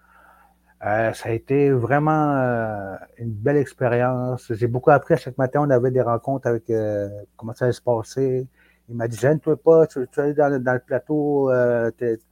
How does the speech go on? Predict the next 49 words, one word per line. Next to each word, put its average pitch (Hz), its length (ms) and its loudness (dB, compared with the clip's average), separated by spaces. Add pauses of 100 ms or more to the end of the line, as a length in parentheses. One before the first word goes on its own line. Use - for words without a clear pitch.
(100)
t'es 123 100 -2
open. » 123 460 0 (1400)
Puis 117 100 -4
aussi 113 200 -6
la 135 120 0
nourriture. 131 800 2
Ah, 113 300 -2
ça, 139 240 -2
la 139 160 2
nourriture, 135 460 0
là, 147 120 0
t'as, 120 260 -2
t'as, - 140 -16 (160)
j'avais 120 280 0
mon 135 180 0
petit, 151 320 0
euh, 131 340 4
une 131 140 -4
assistante 175 640 -2
qui - 80 -10
était 147 120 -2
avec 143 260 0
moi. 165 140 -4 (640)
Elle, - 100 -12
tout - 160 -20
le 165 60 0 (120)
temps, 170 80 -8
puis 143 100 -4
là, 143 640 4
elle 117 60 -4
me 113 60 -6
demandait 131 320 0
tout 147 120 -12
le 127 40 -8
temps, 160 240 -2
euh, « 135 280 -6 (240)
C'est - 60 -20
quoi 165 120 0
tu 170 100 -6
veux 160 60 0
manger, 151 300 0
Réal ? 147 300 2
Veux-tu 123 240 -4
un 160 80 2
café ? » 151 420 -2 (100)
Non, 165 140 -2
non, 220 180 -4
je 165 120 -8
suis 160 40 -12